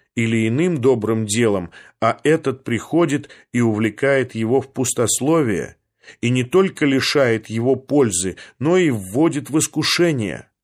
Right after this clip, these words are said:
А нет ничего тяжелее, ничего пагубнее, как вредить не только себе,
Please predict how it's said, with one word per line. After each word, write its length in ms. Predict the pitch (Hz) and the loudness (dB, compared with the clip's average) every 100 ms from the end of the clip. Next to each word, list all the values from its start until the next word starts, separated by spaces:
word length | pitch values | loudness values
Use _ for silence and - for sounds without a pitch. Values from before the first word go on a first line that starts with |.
| - | -6
А 140 | 101 | -2
нет 260 | 123 127 151 | -2 -2 -2
ничего 480 | 185 - 160 156 | -2 0 0 0
тяжелее, 800 | 147 131 110 117 135 151 113 87 _ - - | 0 0 0 0 2 4 2 -2 _ -20 -8
ничего 460 | 151 190 - 180 175 | -2 0 0 0 0
пагубнее, 880 | - 135 165 156 120 110 117 110 104 | 0 0 2 0 -4 -4 -2 -2 -2
как 300 | - 131 - | -2 -4 -2
вредить 480 | 113 117 120 151 | -4 -2 -4 -4
не 140 | 123 120 | -4 -2
только 380 | 143 131 - 117 | 0 0 0 -4
себе, 480 | - 110 104 143 | -2 -4 0 0